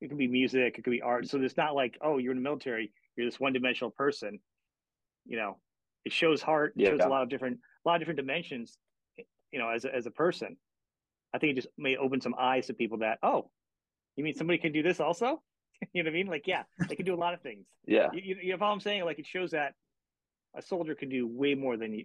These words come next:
Speaker 1: people think, you know? That's how
Speaker 2: Yeah,
Speaker 1: I see
Speaker 2: I mean,
Speaker 1: it.
Speaker 2: and, and it's, yeah, you're, you're absolutely right. I mean, it's, it's one of those things where, um, you know, once again, that was a part of our lives,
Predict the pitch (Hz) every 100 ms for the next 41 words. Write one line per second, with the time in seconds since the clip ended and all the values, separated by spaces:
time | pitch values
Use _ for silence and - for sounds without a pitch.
0 | - 127 117 - 131 101 - _ _ _
1 | _ 110 107 98 _ _ _ _ _ _
2 | _ _ _ _ _ _ _ _ _ -
3 | 165 170 170 160 147 107 101 104 107 95
4 | 113 101 - _ _ _ _ _ _ _
5 | _ 113 135 104 90 110 107 95 104 110
6 | 113 - 113 104 127 107 98 98 - 98
7 | - - 113 101 120 113 104 101 - -
8 | _ _ - 92 87 - - _ _ _
9 | - 104 92 92 98 110 107 95 113 104
10 | 98 101 95 98 - - 101 101 92 92
11 | 87 101 92 92 -